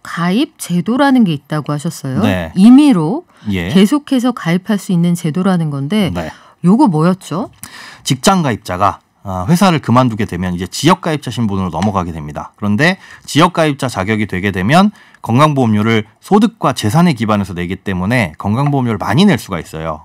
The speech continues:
Speaker 2: 그래서, 아, 그런 충격을 조금 완화해주고자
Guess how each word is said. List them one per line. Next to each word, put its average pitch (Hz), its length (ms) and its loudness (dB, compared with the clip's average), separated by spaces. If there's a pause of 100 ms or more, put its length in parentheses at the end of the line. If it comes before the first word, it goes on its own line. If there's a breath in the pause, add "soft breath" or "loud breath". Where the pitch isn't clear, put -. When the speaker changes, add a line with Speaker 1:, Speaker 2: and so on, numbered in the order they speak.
Speaker 2:
그래서, 151 520 2 (340 soft breath)
아, 87 120 -6
그런 120 240 -2
충격을 196 400 0
조금 110 240 -6
완화해주고자 95 960 0